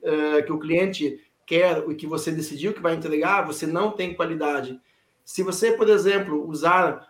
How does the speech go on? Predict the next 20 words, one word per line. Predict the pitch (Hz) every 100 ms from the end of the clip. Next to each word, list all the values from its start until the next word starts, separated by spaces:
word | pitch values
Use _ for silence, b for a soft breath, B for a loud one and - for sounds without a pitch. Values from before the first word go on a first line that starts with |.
| _
mão | - 160 185
de | 165
obra | 170 180 165 160 151 143 -
escravo, | - - 160 175 175 151 143
infantil, | 143 151 151 160 185 180
que | 151
é | 147
o, | 151 147 139 135 135 135 _ -
essa | 131 147 -
questão, | 147 147 180 202
você | 170 165
não | 165 190
tá |
sendo | 202 185 190
moral. | 190 180 185 175 - _ _ _ _ _
Então, | 135 139 151
você | 151 170
não | 170 196
tem | 185 175
qualidade. | 180 180 170 160 151 -